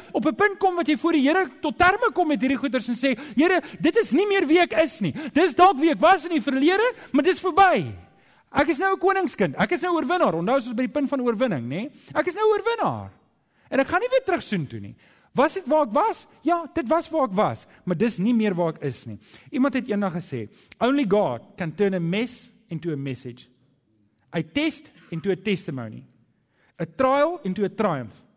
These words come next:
And a victim into a victor." Amen?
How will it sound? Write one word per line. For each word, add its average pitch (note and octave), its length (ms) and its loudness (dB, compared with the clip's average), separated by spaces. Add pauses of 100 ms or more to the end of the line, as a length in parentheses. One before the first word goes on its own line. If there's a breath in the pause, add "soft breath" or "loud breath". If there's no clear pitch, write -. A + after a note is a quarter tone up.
(460)
And E3+ 120 -2
a D#3 80 0
victim D#4 440 -2 (1300)
into D3+ 240 -4
a C#3 40 -4
victor." C3 400 -10 (880)
Amen? C4+ 260 -6